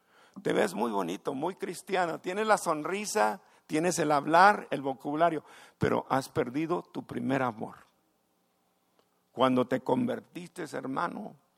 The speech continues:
estabas en fuego y querías participar y querías y te envolvías en la iglesia. ¿Ahora qué? Ahora no hay nada.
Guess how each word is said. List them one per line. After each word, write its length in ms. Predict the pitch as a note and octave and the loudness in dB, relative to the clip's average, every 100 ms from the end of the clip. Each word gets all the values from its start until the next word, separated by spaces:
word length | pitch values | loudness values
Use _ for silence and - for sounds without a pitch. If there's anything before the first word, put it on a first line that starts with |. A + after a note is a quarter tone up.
| - | -18
estabas 680 | A#2 - - D3 D3+ - | -16 -4 0 2 0 -4
en 180 | A2+ G#2+ | -10 -10
fuego 720 | - - D#3 E3+ E3 C3+ - _ _ _ _ _ _ _ _ _ _ | -8 6 6 6 0 -8 -12 _ _ _ _ _ _ _ _ _ _
y 160 | - B2+ | -2 0
querías 580 | - B2+ B2 E3+ G3+ G3 | 2 0 2 8 8 8
participar 800 | D#3+ D3 D3+ - B2+ - D#3+ D3 | 2 2 -4 -8 -8 0 2 2
y 100 | C3+ | 0
querías 400 | C#3+ D3 G3 - | 0 8 6 6
y 120 | E3 | -4
te 120 | D#3+ | 2
envolvías 540 | D#3+ D3 D3 D#3 G3 F3+ | 2 4 4 6 4 4
en 80 | D3+ | -2
la 60 | |
iglesia. 320 | D3 F3 C#3+ - | 0 0 -2 -2
¿Ahora 380 | D#3+ E3+ A3 G#3 | 0 2 2 0
qué? 240 | G#3+ D#3 - | -2 -6 -2
Ahora 320 | D#3+ F#3+ G3+ | 0 2 -2
no 120 | F#3+ | -4
hay 100 | G3 | -6
nada. 360 | F#3+ G#4+ A4+ | -4 -4 -6